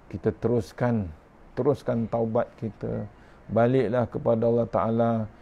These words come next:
Ingatlah peringatan-peringatan daripada Allah Ta'ala. Terlalu dahsyat, tuan-tuan. Tak boleh lari, tak boleh ke mana kita.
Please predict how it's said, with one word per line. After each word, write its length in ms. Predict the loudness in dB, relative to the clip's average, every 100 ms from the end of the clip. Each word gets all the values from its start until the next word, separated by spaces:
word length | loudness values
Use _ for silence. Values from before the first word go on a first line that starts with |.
| -20 -8
Ingatlah 560 | -2 0 0 -2 -8 -6
peringatan-peringatan 1160 | -4 0 -2 -2 -2 -2 -2 -2 -2 -4 -2 0
daripada 380 | -2 0 0 2
Allah 240 | 0 -2
Ta'ala. 400 | -4 -6 -6 -8 -12 -16 -20 0
Terlalu 480 | 2 4 4 4 0
dahsyat, 480 | 0 0 2 0 -4
tuan-tuan. 400 | -6 -2 -4 -6 -12 -20 -20 -20 -10 -4
Tak 100 | 0
boleh 160 | 0 2
lari, 480 | 2 2 0 -2 0
tak 160 | 0
boleh 160 | 0 -2
ke 80 | 0
mana 340 | 0 0 0 -2
kita. 340 | -6 -6 -6